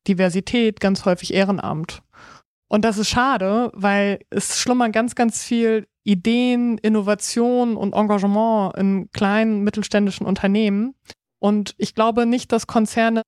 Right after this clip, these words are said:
nicht auch von Menschen getrieben werden, die ähnliche Absichten oder Werte mitbringen. Also da sind ganz, ganz viele kluge Köpfe. Nur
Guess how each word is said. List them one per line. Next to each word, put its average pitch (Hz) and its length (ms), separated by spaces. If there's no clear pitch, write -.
nicht 208 260
auch 254 160
von 190 400
Menschen 202 720
getrieben 208 540
werden, 190 420
die 190 540
ähnliche 208 360
Absichten - 500
oder 180 240
Werte 226 260
mitbringen. 180 420
Also 175 140
da 185 60
sind 185 140
ganz, 196 200
ganz 196 200
viele 254 220
kluge 180 300
Köpfe. 220 480
Nur 214 260